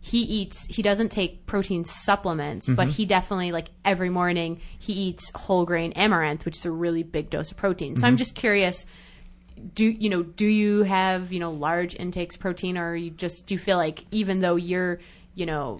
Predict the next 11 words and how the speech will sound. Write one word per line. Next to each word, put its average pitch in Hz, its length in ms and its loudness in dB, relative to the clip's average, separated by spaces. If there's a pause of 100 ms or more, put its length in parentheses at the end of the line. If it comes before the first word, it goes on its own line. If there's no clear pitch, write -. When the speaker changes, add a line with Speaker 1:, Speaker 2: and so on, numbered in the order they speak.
Speaker 1:
lifting 220 340 2
weights 180 380 0
and 175 140 -4
your 165 320 -6
Speaker 2:
Mm-hmm. 127 260 -2
Speaker 1:
nutrition 180 640 -2
into 180 260 -4
fitness 180 420 -4
and 170 80 -2
all 160 80 -4
that, 120 280 -2